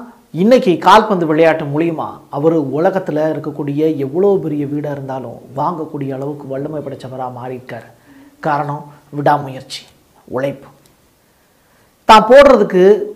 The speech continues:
ஒரு செருப்பு கூட சின்ன வயசுல இல்ல அப்படின்னு எத்தனையோ பேட்டியில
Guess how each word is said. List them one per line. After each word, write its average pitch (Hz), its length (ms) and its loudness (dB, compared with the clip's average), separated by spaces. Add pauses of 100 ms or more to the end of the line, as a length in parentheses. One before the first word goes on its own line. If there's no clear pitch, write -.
ஒரு 160 200 -2
செருப்பு 208 500 2
கூட 185 480 2 (760)
சின்ன 196 280 0
வயசுல 165 340 -2
இல்ல 175 440 2
அப்படின்னு 143 500 -6
எத்தனையோ 190 520 -2
பேட்டியில 151 380 -4